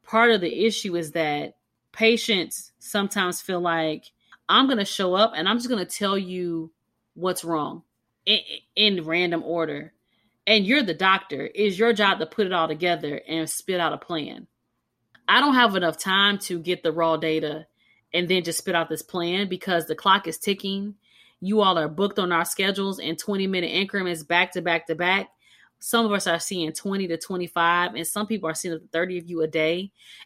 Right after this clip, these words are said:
And I don't have time to be responsible for both, you know, hearing the issues, prioritizing them, making the plan, doing the education, and then doing the recap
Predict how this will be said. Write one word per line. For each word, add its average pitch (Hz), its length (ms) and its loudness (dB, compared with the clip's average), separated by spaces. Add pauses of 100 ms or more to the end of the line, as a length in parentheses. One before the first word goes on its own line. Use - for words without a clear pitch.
And 190 200 0
I 208 160 2
don't 220 180 2
have 190 240 0
time 185 320 0
to 180 80 -6
be 175 100 -6
responsible 165 720 -2
for 160 200 -4
both, 165 440 -2 (840)
you 196 140 2
know, 151 200 0 (100)
hearing 233 420 4
the 180 220 -2
issues, 165 640 -2
prioritizing 180 1000 0
them, 160 420 -2
making 196 340 0
the 175 80 -4
plan, 165 540 -2
doing 196 220 0
the 190 80 -2
education, 175 720 -4
and 160 180 -6
then 185 180 2
doing 165 180 -2
the 151 60 -4
recap 175 520 -2